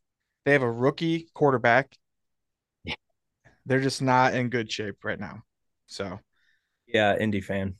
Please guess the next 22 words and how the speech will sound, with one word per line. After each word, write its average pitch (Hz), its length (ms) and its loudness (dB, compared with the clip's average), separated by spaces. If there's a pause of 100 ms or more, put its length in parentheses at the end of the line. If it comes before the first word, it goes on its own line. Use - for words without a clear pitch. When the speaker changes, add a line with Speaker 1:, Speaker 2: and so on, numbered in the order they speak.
(1300)
Speaker 1:
<laughs> - 100 -8 (280)
Yeah, 107 280 0 (160)
not 107 160 -4
a 107 40 -6
good 107 140 -6
time 107 220 -4
for 104 120 -18
that. 101 220 -12 (880)
Um, 135 520 6 (720)
this 139 160 -2
isn't 139 220 0
injury 143 280 2
news, 139 200 0
but 127 200 -6
T 165 180 2
J 147 160 6
Hawkinson 143 600 4
signed 139 400 2
his 123 100 -6
deal 139 180 2
with 131 160 0
Minnesota. 139 760 6